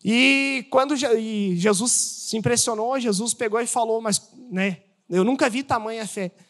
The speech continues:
E ele falou, "Pode ir porque o teu servo tá curado." E naquele momento, o servo do centurião tava curado. Esse outro milagre, deu boa?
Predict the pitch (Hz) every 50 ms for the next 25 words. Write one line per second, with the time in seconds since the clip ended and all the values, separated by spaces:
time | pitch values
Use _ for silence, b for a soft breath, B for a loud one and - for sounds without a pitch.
0 | b b b b 202 214 214 214 247 240 233 214 - - 226 233 226 196 202 220
1 | 240 254 240 - 247 220 - - 220 208 190 - 214 196 - - 208 214 208 -
2 | 208 190 - - 185 180 175 170 170 180 180 190 196 185 - 220 220 233 233 233
3 | 220 196 196 214 233 240 - 214 185 b b b b b 196 180 - 208 220 226
4 | 220 220 202 - - 233 220 190 220 202 202 214 202 214 202 190 - - 185 175
5 | 170 175 - _ - _ _ _ _ B B B B B B B 214 240 233 -
6 | 269 269 - 320 302 302 254 220 226 254 226 175 143 131 - _ - 170 185 196
7 | 180 175 220 262 220 160 135 123